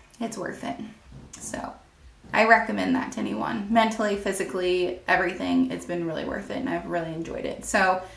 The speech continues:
it makes me more excited for this next cycle too because I know I've given my body a chance to, like, do whatever it needs to do. So that is where I'm at. And so I guess in two days, I,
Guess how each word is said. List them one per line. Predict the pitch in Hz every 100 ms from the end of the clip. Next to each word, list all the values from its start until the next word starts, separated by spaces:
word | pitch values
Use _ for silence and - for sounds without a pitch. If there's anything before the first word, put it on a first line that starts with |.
| -
it | -
makes | 262 262
me | 269
more | 262 226
excited | - 220 196 202
for | 208
this | 196
next | 196 170
cycle | - 196 180
too | - 196 180
because | 165 170 170
I | 175
know | 180 180
I've | 180 175
given | 175 -
my | 165
body | - - - - - - - -
a | -
chance | - 92 82
to, | - -
like, | - - - - - - _ _ -
do | - -
whatever | - -
it | -
needs | 233 226 -
to |
do. | - - - -
So | - - - - _ - - - - - - - -
that | 247 262 254
is | 254 254
where | 240 254
I'm | 254
at. | 277 277 233 -
And | - 226 233 233 233 226 226 - -
so | - 247
I | 233 233
guess | 233 254
in |
two | 247 254
days, | 254 330 339
I, | - 220 220 220 220